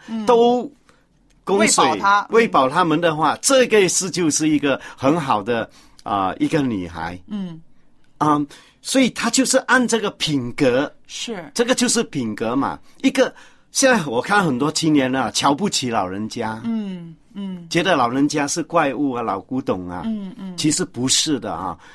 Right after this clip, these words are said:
Speaker 1: 是。
Speaker 2: 很，我看到很多青年人呢，一见到老人家就避开。
Speaker 1: 嗯。
Speaker 2: 那个是低下的青年人。
Speaker 1: 嗯。
Speaker 2: 我看到很多很好的青年人，他们
Speaker 1: 是。
Speaker 2: 可以跟老家伙啊，可以聊天，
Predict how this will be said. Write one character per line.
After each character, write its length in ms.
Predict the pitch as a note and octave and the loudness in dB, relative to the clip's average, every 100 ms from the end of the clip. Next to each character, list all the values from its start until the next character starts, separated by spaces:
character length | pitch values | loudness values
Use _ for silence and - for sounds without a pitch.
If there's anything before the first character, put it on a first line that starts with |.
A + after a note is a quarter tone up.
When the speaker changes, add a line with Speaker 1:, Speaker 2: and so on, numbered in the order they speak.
| - | -20
Speaker 1:
是。 120 | - | -4
Speaker 2:
很， 100 | - D3+ | -4 0
我 100 | C#3+ | -2
看 160 | F#3 G#3+ | 0 0
到 80 | |
很 120 | E3 C3+ | 2 2
多 140 | D#3 | 0
青 200 | - F#3 | 0 0
年 180 | D#3+ D3+ | 2 2
人 100 | D3 | 2
呢， 140 | D#3 | -2
一 160 | - A3+ - | -4 -6 0
见 200 | C4+ G#3+ | 0 4
到 160 | G3 | 4
老 100 | C3+ | 2
人 240 | A#2+ C#3 D3+ | 0 -2 -2
家 160 | D#3+ | -4
就 140 | D#3+ F3 | -4 -4
避 240 | G3+ F3 | -4 -6
开。 360 | - C3+ A#2+ A#2+ - | -6 -6 -6 -8 -14
Speaker 1:
嗯。 360 | A#3 G#3 F#3+ F3 _ _ _ _ _ _ _ _ | -12 -10 -14 -16 _ _ _ _ _ _ _ _
Speaker 2:
那 160 | F#3+ G3+ | -2 0
个 80 | |
是 200 | E3+ F3 - _ _ _ - | -2 -2 -6 _ _ _ -4
低 200 | G#3+ G3 | -2 0
下 360 | - G#3+ D#3+ | 0 2 0
的 160 | B2 A#2+ | 0 -4
青 200 | - A#2+ | -4 -4
年 240 | A2 F#2 | -4 -8
人。 220 | D#2 C#2+ - _ | -10 -16 -20 _
Speaker 1:
嗯。 340 | - G#3+ F#3+ E3+ | -8 -8 -10 -2
Speaker 2:
我 100 | C3 | -2
看 180 | - G#3 | 0 0
到 140 | G3+ | 0
很 240 | C#3+ A#2 A2+ | 0 -4 0
多 240 | C#3 C3+ | 0 0
很 240 | A#2 D3 | 0 -2
好 220 | F3 B2+ G2+ | 0 -4 -4
的 120 | A#2 | -8
青 220 | - C#3 | -4 -4
年 200 | B2 A2 | -4 -8
人， 240 | G#2 G2 A2 _ _ _ _ | -8 -10 -12 _ _ _ _
他 140 | - | -2
们 160 | F#3+ F3+ | 0 0
Speaker 1:
是。 80 | F#3+ F3+ - | -2 -8 0
Speaker 2:
可 140 | A3+ | 2
以 140 | G#3+ | 2
跟 260 | F#3 A3 G#3+ | 2 2 4
老 260 | E3 C3 C3+ | 4 4 0
家 300 | - G3+ F3+ | 0 2 2
伙 220 | C#3+ A2 | 2 2
啊， 260 | A2 G#2 - | 2 0 -6
可 140 | - G3+ | 0 2
以 60 | |
聊 360 | E3+ C3+ B2+ F3+ | 4 4 4 2
天， 420 | - F3+ E3+ E3+ | 2 0 0 -2